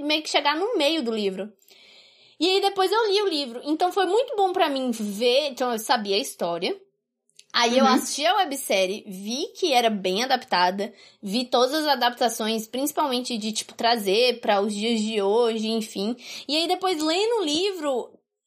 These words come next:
Speaker 1: foi muito bom ler de novo, depois de ver uma adaptação, sabe? Porque eu consegui, sei lá, ver mais a fundo as coisas, sabe? Então,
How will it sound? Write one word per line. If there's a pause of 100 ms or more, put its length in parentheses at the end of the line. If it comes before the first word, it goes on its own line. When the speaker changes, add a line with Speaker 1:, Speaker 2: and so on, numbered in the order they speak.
(420)
Speaker 1:
foi
muito
bom (340)
ler
de
novo,
depois
de
ver
uma
adaptação,
sabe?
Porque (360)
eu
consegui, (260)
sei
lá,
ver
mais
a
fundo
as
coisas,
sabe?
Então,